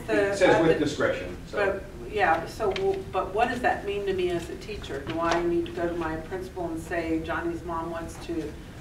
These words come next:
Speaker 1: bring carrot sticks and dip, so can I have more than ten minutes?" I mean,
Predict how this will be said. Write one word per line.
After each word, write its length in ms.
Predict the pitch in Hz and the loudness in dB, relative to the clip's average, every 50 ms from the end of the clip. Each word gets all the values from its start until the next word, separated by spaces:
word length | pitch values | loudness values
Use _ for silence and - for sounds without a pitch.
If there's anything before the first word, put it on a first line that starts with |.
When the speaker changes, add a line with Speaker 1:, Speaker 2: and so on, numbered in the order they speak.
| - | -10
Speaker 1:
bring 220 | - - 339 - 330 | -6 -2 -2 -2 -2
carrot 260 | - 381 370 - - | -2 -2 -2 -2 -2
sticks 420 | - - - - 392 196 - - - | -4 -6 -4 -2 -2 -2 -4 -4 -4
and 160 | 170 165 330 | -4 -4 -2
dip, 220 | 349 - - - | -2 -2 -4 -4
so 180 | - - 359 - | -6 -6 -6 -6
can 180 | - - - 339 | -6 -6 -4 -2
I 140 | 165 165 170 | -2 0 0
have 220 | 165 175 170 165 | -2 -2 -2 -2
more 160 | - 330 - | 0 0 0
than 180 | - 339 330 320 | 0 -2 -4 -4
ten 200 | - 180 175 170 170 | -4 -4 -4 -2 -2
minutes?" 340 | - 381 - - - - - - - | -2 -2 -4 -6 -8 -10 -10 -8 -6
I 80 | - - | -4 0
mean, 300 | 180 180 175 170 175 | 2 2 2 2 0